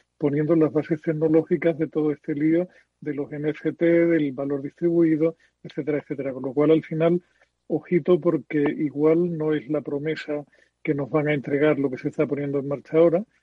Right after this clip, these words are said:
sino que habrá que esperar a que haya unos cuantos pasos más y, sobre todo, que haya mecanismos para que el control no esté en manos de unos pocos. Y a mí, eh, que soy mayor ya, Eduardo, porque hago cincuenta y ocho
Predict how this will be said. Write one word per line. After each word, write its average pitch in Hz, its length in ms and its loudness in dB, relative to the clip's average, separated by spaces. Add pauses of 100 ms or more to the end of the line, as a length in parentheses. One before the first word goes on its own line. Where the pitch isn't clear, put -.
(140)
sino 139 180 -4
que 135 80 -6
habrá 139 120 0
que 147 100 2
esperar 151 340 0
a 160 60 4
que 156 80 0
haya 160 140 2
unos 151 180 -6
cuantos 143 340 -10
pasos 151 320 -4
más 170 260 0 (460)
y, 180 100 -8
sobre 143 280 2
todo, 151 280 2
que 160 80 0
haya 151 140 2
mecanismos 156 640 -2
para 156 240 0
que 143 240 -6 (100)
el 143 160 -6
control 139 360 -6
no 160 80 -2
esté - 160 -8
en 160 80 -2
manos 147 240 -4
de 143 80 -6
unos 135 200 -6
pocos. - 280 -4 (500)
Y 165 180 2
a 156 120 2
mí, 190 320 4 (280)
eh, 165 500 6 (100)
que 143 220 -2
soy 160 920 2
mayor 156 400 2
ya, 170 180 4
Eduardo, 156 500 0
porque 139 240 -8
hago 143 180 -6
cincuenta 143 420 -6
y 151 80 2
ocho 151 380 -4